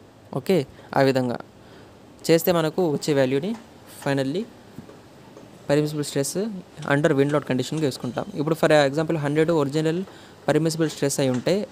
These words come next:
ఇంక్రీజ్ చేసిన తర్వాత వన్ ట్వంటీ ఫైవ్ అవుతుంది, అంతే కదా? ఎందుకంటే ట్వంటీ ఫైవ్ పర్సెంటేజ్ అంటే ట్వంటీ ఫైవ్, ట్వంటీ ఫైవ్ పర్సెంటేజ్ అంటే హండ్రెడ్కి ట్వంటీ ఫైవ్ అవుతుంది. అప్పుడు హండ్రెడ్ plus twenty five is equal to one twenty five అవుతుంది. However, the permissible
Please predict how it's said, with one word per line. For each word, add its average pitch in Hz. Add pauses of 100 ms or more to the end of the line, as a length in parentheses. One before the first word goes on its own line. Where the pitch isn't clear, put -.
(420)
ఇంక్రీజ్ 196
చేసిన 151
తర్వాత 131 (100)
వన్ 151
ట్వంటీ 139
ఫైవ్ 139
అవుతుంది, 123 (600)
అంతే 143
కదా? 170 (500)
ఎందుకంటే 151
ట్వంటీ 147
ఫైవ్ 139
పర్సెంటేజ్ 143
అంటే 139 (220)
ట్వంటీ 135
ఫైవ్, - (1300)
ట్వంటీ 147
ఫైవ్ 147
పర్సెంటేజ్ 147
అంటే 139 (200)
హండ్రెడ్కి 160
ట్వంటీ 143
ఫైవ్ 139
అవుతుంది. 127 (120)
అప్పుడు 165
హండ్రెడ్ 156
plus 156
twenty 139
five 156
is 135
equal 160
to 147
one 127
twenty 135
five 123
అవుతుంది. 123 (720)
However, 170 (100)
the 175
permissible 190